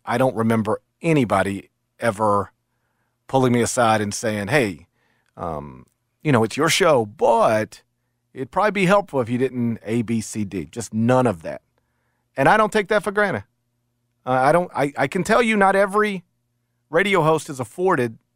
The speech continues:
that type of freedom. I have friends who worked at other places in different markets, and, you know, they were very much told what they can talk about, what they can't talk about. Nobody ever told me what to talk about.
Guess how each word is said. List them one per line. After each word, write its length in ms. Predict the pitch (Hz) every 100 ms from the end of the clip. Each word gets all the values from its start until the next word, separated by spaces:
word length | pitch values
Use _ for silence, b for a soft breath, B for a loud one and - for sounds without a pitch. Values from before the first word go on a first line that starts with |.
| _ -
that 240 | 131 127
type 200 | 139 127
of 80 | 120
freedom. 440 | - 131 95 - _ _ _ _ _ _ _ _ _ _
I 520 | 113 127 151 151 143 -
have 200 | 127 156
friends 420 | - 113 92 85
who 120 | 117 110
worked 540 | 101 120 127 120 -
at 80 | 113
other 160 | 113
places 420 | 107 117 113 113 104
in 80 |
different 260 | 113 113 104
markets, 460 | 107 107 113 - 113
and, 160 | 107 b b b b
you 80 | -
know, 80 | 131
they 160 | 117 120
were 120 | 123
very 300 | 120 131 127
much 260 | 131 120
told 240 | - 120 113
what 140 | 113
they 120 | 117
can 280 | 107 110 113
talk 240 | 113 107 113
about, 220 | 110 90
what 160 | 104
they 120 | 113 101
can't 260 | 113 107
talk 240 | - 92 98
about. 200 | 90 - b b -
Nobody 340 | 113 113 113
ever 140 | 107
told 180 | 104 107
me 60 | 104
what 140 | 95
to 60 | -
talk 240 | 78 -
about. 180 | -